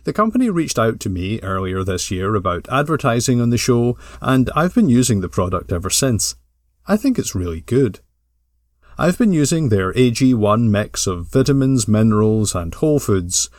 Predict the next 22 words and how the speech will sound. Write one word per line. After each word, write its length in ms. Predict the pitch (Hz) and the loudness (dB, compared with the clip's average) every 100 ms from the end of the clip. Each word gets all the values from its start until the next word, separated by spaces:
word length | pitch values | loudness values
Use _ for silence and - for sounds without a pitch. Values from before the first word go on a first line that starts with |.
| - - | -12 -4
which 180 | 139 - | -4 -2
come 260 | 151 170 | -2 -2
in 140 | 156 139 | -2 -2
a 40 | |
convenient 720 | - 135 107 104 101 104 - - | -2 -2 0 0 -2 -4 -6 -6
daily 280 | 92 87 | -4 -4
serving. 640 | 90 - 107 104 98 87 85 _ _ _ _ _ _ _ - | -4 0 2 2 0 -4 -8 _ _ _ _ _ _ _ -2
Just 220 | 190 - | -2 0
one 180 | 196 190 | 0 0
scoop 460 | - 117 120 - | 2 2 0 -2
mixed 500 | 113 113 - - - | -2 -2 -2 -8 -6
with 180 | 101 92 | -6 -6
half 200 | - - | -4 -4
a 80 | 135 | -4
pint 300 | 123 113 117 | -2 -2 -2
of 100 | 101 | -4
water 480 | 95 95 104 98 92 | -4 -2 0 0 -2
helps 340 | 143 175 - | -2 -2 -2
to 120 | - 180 | -2 -2
improve 580 | 156 - 113 113 101 | -2 0 0 0 -2
gut 260 | - 104 - | -2 -2 0
health, 320 | 107 101 - | -2 -2 -4